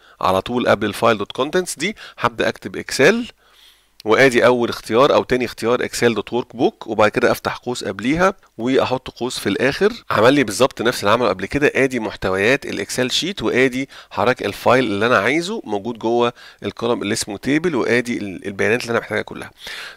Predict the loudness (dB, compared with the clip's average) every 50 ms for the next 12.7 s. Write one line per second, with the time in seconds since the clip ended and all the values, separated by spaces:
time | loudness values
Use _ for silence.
0 | _ 2 2 2 2 -2 -6 -2 2 4 6 6 6 4 4 2 2 2 0 0
1 | 2 2 2 4 4 2 2 2 0 -2 -4 -4 -4 -4 -2 -4 -4 -4 -4 -4
2 | -4 0 2 2 2 2 0 -2 -4 -4 -6 -6 -4 -4 -4 -2 0 0 2 2
3 | 2 2 0 -2 -4 -8 -20 -20 -20 -20 _ _ _ -8 -4 -4 -2 2 2 4
4 | 4 4 4 4 2 2 0 -2 -2 -2 -2 -6 -8 -6 -4 -2 -2 -2 -2 -4
5 | -4 -4 -2 2 2 2 2 4 4 4 4 2 2 0 -2 -2 0 0 2 2
6 | 0 0 0 0 0 0 -2 -6 -12 -16 -16 _ -16 -10 -6 -2 0 0 2 2
7 | 2 0 0 0 0 0 2 2 2 2 2 0 -2 -4 -4 -4 -2 -2 -2 -2
8 | -2 -2 -4 -4 -2 -2 -4 -4 -4 -6 -8 -8 -8 -8 -8 -8 -8 -10 -14 -20
9 | -10 -2 2 4 4 4 4 2 2 0 -2 -4 -4 -4 -2 -4 -4 -2 -2 0
10 | 0 2 2 4 4 2 2 -2 -18 -18 -18 -18 -12 -4 2 4 4 4 4 4
11 | 2 4 4 2 0 0 0 0 2 4 4 4 4 2 0 0 0 2 2 2
12 | 0 -2 -2 0 2 4 4 6 6 4 4 4 4 2